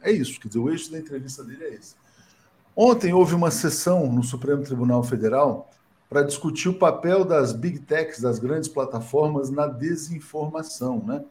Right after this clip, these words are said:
Ah, veja bem, as plataformas digitais permitem discurso negacionista, permitem mentiras, essas mentiras se alastram,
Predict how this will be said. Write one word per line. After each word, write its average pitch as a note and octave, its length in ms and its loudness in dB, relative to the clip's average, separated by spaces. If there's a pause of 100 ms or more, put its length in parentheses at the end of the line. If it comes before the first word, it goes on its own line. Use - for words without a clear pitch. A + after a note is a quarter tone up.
(340)
Ah, E3+ 340 2
veja D3+ 300 0
bem, C#3+ 360 0
as C3 120 0
plataformas D3 760 -2
digitais C3+ 760 -4 (400)
permitem E3 720 0
discurso D3+ 600 -8
negacionista, D3 1000 0
permitem E3 520 -2
mentiras, D#3 760 -2
essas C#3+ 280 -6
mentiras D#3 380 -4
se D#3+ 80 0
alastram, C#3+ 680 4